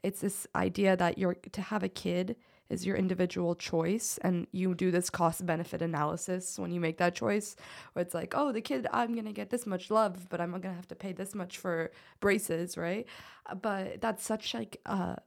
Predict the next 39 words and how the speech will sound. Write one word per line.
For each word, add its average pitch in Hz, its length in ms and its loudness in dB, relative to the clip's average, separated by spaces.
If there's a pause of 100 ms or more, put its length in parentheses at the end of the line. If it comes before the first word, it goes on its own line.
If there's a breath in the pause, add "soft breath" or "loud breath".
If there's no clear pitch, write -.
like, 175 280 -4
that's - 500 -2
something 208 340 -2
that 208 140 -2 (600)
gets 196 220 -2
reflected 180 460 -2
then 175 100 2
in 170 160 2
neoclassical 165 580 2
economics, 175 440 2
that, 180 100 -2
like, 170 160 -2
oh, 196 160 8
everyone's 180 420 2
just - 160 -8
making 170 380 -4
their - 140 -6
choice 240 440 4
all 165 100 0
the 180 100 -2
time 180 360 -4 (360 loud breath)
without 180 400 6
any 185 240 2
regard 160 580 4
for, 170 220 0
like, 160 300 -2
the 175 100 -4
fact - 420 0
that - 180 -10
there's, 95 460 -6 (480)
that, - 300 0
that 160 180 -2
choice 190 320 0
isn't 180 260 0
necessarily, 170 640 -2
like, - 200 -8
happening 165 640 -4
in 156 360 -4
isolation. 147 760 -4